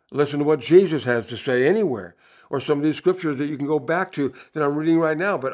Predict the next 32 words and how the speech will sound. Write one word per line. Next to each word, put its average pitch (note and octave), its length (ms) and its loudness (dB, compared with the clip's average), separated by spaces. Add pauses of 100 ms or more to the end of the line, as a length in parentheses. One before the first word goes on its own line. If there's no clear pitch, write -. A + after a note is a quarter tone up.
all F#3+ 320 2
over G#3+ 160 2
the G3 100 0
Bible, A#2 500 -4 (340)
your E3+ 200 6
worth, F3+ 440 4
your E3 160 4
value D#3+ 520 0
is C#3 140 0
embedded D#3+ 480 2
in C#3 160 -2
Jesus D#3+ 460 2
permanently. D#3 720 -2 (480)
It D#3 140 -4
doesn't F#3+ 300 0
fluctuate D#3 460 0
with C#3 120 -2
the, - 300 -6
with C#3+ 120 -2
the C3+ 80 -12
stock C3 340 -2
market. C3 460 -2 (1500)
And B2+ 120 -8
so C#3+ 340 0 (840)
if C3 100 -10
you D#3 80 -2
don't F3 160 2
have D#3+ 200 -2
a C#3 60 -4
person F#3+ 480 -2
around B2+ 340 -2
you, F#3 260 -4